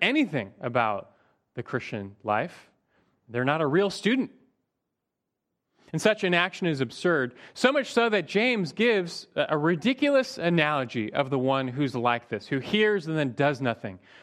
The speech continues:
In verse twenty-three, he says, "For if anyone is a hearer of the word and not a doer, he's like a man who looks at his natural face in a mirror."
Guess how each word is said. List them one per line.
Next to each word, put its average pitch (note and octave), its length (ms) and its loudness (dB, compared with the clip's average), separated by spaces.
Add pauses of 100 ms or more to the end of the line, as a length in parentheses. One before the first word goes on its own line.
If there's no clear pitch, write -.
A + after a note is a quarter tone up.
(120)
In C3+ 100 -8
verse D3 240 0
twenty-three, A#2+ 600 -4 (1160)
he G3 60 2
says, G#3 320 2
"For A#3 260 2
if G3+ 140 -2
anyone B3 380 2
is F3 160 0
a D3+ 80 2
hearer A#3+ 600 0
of G3 140 0
the D#3+ 80 2
word B2 340 0
and B2 200 -2
not A#3 220 4
a C4 60 0
doer, G3+ 520 2 (960)
he's F3+ 160 0
like F3+ 160 2
a E3 40 2
man D#3+ 280 0
who C#3+ 160 -2
looks D3+ 340 -2
at C#3+ 80 0
his A#2+ 160 -6
natural C3 460 0
face A2 520 -4 (140)
in B2+ 140 -6
a A#2 40 -4
mirror." A#2+ 480 -2